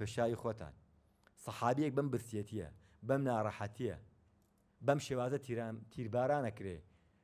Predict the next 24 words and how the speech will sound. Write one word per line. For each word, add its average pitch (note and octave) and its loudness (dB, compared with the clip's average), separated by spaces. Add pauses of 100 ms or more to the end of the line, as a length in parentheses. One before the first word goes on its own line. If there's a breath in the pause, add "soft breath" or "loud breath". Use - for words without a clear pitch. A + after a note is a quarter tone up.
(120)
لە B2 0
شوێنێکە A#2 0 (440)
کە D3+ 2
ئەم D#3 2
هانیەتی D#3 2
ئەوە E3+ 6
بووە B2 4 (1160)
کە C#3+ 2
بێت E3+ 4 (120)
ئەو F3 8
شوێنە D#3 4
فێری E3 6
دەرسکە، C#3+ 8 (340)
دەرسیان D3 6
پێ A2+ 2
بڵێن. E2 -6 (1120)
نوێنەری F3 6
پێغەمەری E3 10
خوا F3 12
بووە، A#2+ 6
سەلی G#2 -2
الله G2+ 0
عەلەیهی F#2 -4
وەسەلەم. E2 -14